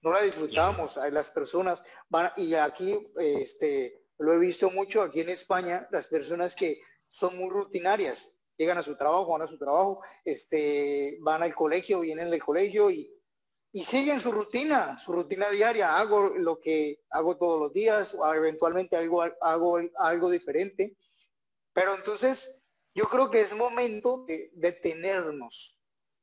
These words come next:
Speaker 1: ¿sí? De darle pausa a ese botón del tiempo para de-, valorarnos y decirnos, "Hombre, mire el ti-, la, la vida como corre".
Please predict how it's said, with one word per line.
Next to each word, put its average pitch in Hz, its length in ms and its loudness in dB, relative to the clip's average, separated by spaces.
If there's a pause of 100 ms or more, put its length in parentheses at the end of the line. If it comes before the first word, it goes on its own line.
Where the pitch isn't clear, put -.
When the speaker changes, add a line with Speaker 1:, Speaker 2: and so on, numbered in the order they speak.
(120)
Speaker 1:
¿sí? 302 380 -16
De 170 180 0
darle 196 580 4 (640)
pausa 196 420 0
a 175 40 -2
ese 170 120 0
botón 180 480 0
del 151 240 -4
tiempo 226 640 -4 (600)
para 170 200 2
de-, 160 140 0
valorarnos 175 680 0
y 185 60 -2
decirnos, 175 520 -6 (120)
"Hombre, 156 420 -6 (840)
mire 180 320 0
el 185 160 -4
ti-, 165 220 -2
la, 151 160 2
la 143 220 0
vida 165 260 2
como 151 260 -4
corre". 156 580 -2